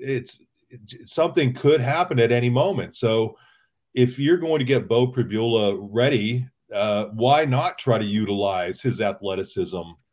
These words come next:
kind of however you can do it? I just think it makes complete sense. And I think they learned their lesson from a couple years ago. And I also think,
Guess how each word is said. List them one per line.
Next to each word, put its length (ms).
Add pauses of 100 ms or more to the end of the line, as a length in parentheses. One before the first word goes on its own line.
(380)
kind 260
of 340
however 500
you 160
can 260
do 280
it? 180
I 120
just 200
think 160
it 120
makes 260
complete 420
sense. 300
And 80
I 100
think 220
they 160
learned 300
their 160
lesson 400
from 200
a 60
couple 260
years 280
ago. 240
And 100
I 60
also 340
think, 400